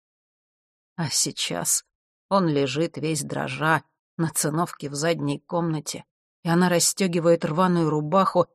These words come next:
которую он умудрился все же натянуть,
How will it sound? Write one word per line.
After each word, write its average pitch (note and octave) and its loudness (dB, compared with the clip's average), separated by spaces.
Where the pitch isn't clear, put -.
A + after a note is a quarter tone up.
которую F3+ 2
он G3+ 6
умудрился F#3 4
все G3 0
же F3 2
натянуть, F3+ 2